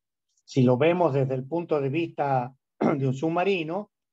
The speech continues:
digamos a la profundidad, no como altura, sino por debajo del mar, ¿no es cierto? Este, cuanto más abajo esté el submarino, mayor será la presión. Si es mayor la presión, mayor serán las fuerzas de presión que actúan sobre él.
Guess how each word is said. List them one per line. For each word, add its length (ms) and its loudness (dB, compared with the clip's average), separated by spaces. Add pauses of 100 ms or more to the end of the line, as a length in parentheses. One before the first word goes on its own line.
(120)
digamos 380 -4
a 40 0
la 160 -6
profundidad, 640 -2
no 160 -6
como 220 -10
altura, 480 -4
sino 360 -6 (200)
por 120 -4
debajo 360 0
del 80 -2
mar, 200 2
¿no 100 -6
es 60 -18
cierto? 420 -6 (480)
Este, 640 -2
cuanto 340 2
más 300 2
abajo 480 2
esté 180 -4
el 100 -4
submarino, 720 -4 (280)
mayor 480 4
será 240 0
la 180 -4
presión. 460 -4 (1120)
Si 160 0
es 100 2
mayor 340 2
la 220 -2
presión, 520 -2
mayor 420 -2
serán 280 -6
las 160 -8
fuerzas 340 -4
de 80 -6
presión 460 -6
que 80 -6
actúan 340 -4
sobre 340 0
él. 140 -4